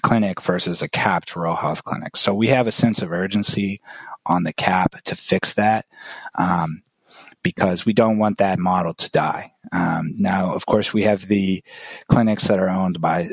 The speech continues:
small rural hospitals, those with less than fifty beds. They have, they are getting better reimbursement currently. Um, and we, you know, we wanna protect that,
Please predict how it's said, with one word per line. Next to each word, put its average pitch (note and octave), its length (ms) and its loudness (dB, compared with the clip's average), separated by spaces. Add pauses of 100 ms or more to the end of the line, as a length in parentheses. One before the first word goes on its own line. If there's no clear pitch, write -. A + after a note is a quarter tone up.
(100)
small F2+ 680 0 (340)
rural F#2+ 280 2
hospitals, G2 800 0 (160)
those F2+ 260 0
with F2+ 140 -2
less F#2 200 0
than F#2+ 120 0
fifty F2+ 300 -2
beds. - 480 -2 (500)
They G#2+ 200 4
have, F#2+ 560 0 (800)
they G2+ 500 2
are G2+ 440 2
getting G#2 340 2
better G2+ 260 2
reimbursement G#2 760 2
currently. A#2+ 600 0 (960)
Um, F2+ 440 2 (580)
and G2 600 4 (180)
we, G#2 100 4
you G2 260 2
know, E2+ 120 0
we F#2 140 0
wanna G2 240 4
protect - 480 -2
that, F2+ 340 2